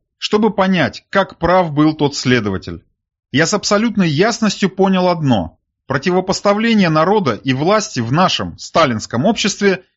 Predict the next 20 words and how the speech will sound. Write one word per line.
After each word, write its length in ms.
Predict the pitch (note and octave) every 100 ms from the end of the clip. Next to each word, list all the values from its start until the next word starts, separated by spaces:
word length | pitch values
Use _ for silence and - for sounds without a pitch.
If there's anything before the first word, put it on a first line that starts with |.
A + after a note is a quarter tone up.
| -
лишено 420 | D3+ F3 G3+ G3+
смысла. 560 | - F#3+ F3+ B2 F#2 - _ _ _ _ _ -
Что 220 | - F#3+
власть 380 | G3 A#3 A3 D3
здесь 320 | A#2 G2+ -
есть 240 | D#3+ -
прежде 320 | G3 A3+ F#3+
всего 320 | G3 - F#3+ G3+
организация 720 | E3 E3+ E3 F3 G3 - E3
всего 300 | - F3 E3
народа 520 | D3+ F3+ G3 F3+ - -
в 60 | B2+
единое 520 | D#3+ D#3 E3+ E3 D#3
целое. 500 | - C#3+ A2+ F2+ E2 _ _ _ _ _ _ -
Сталинизм 680 | - E3+ G3 A3+ B3+ E3
способствовал 760 | A2 - D3+ B3 A#3+ - G3+ F#3
созданию 600 | - F3+ D#3+ A3 G#3+ G3
новой 340 | D#3+ G#3+ G#3
сети 320 | G3 F#3+ E3 G3
власти, 540 | F3+ E3+ B2 - -